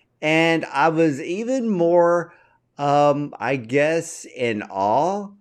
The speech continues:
of reading your background. So kind of walk us through, because with a multicultural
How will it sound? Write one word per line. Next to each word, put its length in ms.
of 280
reading 840
your 300
background. 1300
So 380
kind 240
of 80
walk 320
us 240
through, 280
because 500
with 280
a 140
multicultural 840